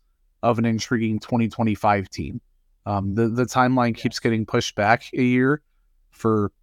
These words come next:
Speaker 1: uh, various, <laughs> various reasons, I think, but, uh, the farm system's not as bad as people are letting on.
Speaker 2: No, I, I don't think it is. Um, we're starting, like, you can see it. It's just far away right now, which is an unfortunate part.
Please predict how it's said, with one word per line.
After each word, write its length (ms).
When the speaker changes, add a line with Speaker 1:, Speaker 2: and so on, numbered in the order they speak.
Speaker 1:
uh, 60
various, 640
<laughs> 180
various 460
reasons, 340
I 120
think, 320
but, 240
uh, 140
the 160
farm 240
system's 400
not 160
as 100
bad 240
as 80
people 260
are 60
letting 300
on. 180
Speaker 2:
No, 280
I, 300
I 40
don't 180
think 240
it 80
is. 500
Um, 480
we're 140
starting, 320
like, 160
you 100
can 140
see 240
it. 120
It's 140
just 300
far 380
away 320
right 160
now, 180
which 160
is 140
an 100
unfortunate 640
part. 260